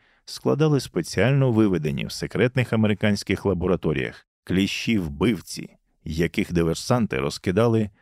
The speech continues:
вздовж Байкало-Амурської магістралі наприкінці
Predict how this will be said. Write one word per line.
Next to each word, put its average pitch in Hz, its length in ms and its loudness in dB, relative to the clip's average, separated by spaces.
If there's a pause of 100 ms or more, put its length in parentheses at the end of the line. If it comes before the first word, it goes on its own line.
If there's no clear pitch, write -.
вздовж 92 600 0
Байкало-Амурської 104 1120 2
магістралі 113 720 0 (240)
наприкінці 98 840 2